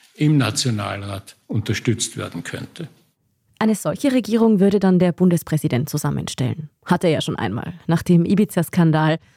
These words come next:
Speaker 2: Damals wurde Brigitte Bierlein Österreichs erste Bundeskanzlerin. Doch eine solche Expertenregierung kann vor allem verwalten und ist deshalb meist nur eine kurzfristige Lösung.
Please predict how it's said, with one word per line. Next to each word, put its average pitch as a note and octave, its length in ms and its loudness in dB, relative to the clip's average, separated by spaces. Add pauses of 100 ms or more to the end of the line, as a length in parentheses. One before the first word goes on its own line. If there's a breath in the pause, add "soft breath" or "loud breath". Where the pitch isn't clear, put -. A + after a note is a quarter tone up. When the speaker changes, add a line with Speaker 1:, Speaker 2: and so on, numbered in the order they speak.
(120)
Speaker 2:
Damals A3+ 420 0
wurde G#3 260 4
Brigitte G3 440 0
Bierlein D#3 480 0
Österreichs - 580 -4
erste D#3+ 320 0
Bundeskanzlerin. D#3+ 960 2 (220)
Doch F#3+ 260 2
eine G3+ 260 2
solche G3+ 300 -2
Expertenregierung G#3 1040 0
kann F#3+ 180 2
vor - 160 -2
allem F#3 220 2
verwalten D#3 580 0 (400 loud breath)
und G3+ 160 0
ist - 280 -2
deshalb G3+ 320 -2
meist F3+ 260 0
nur G3 100 4
eine E3 140 2
kurzfristige - 680 -2
Lösung. - 400 -4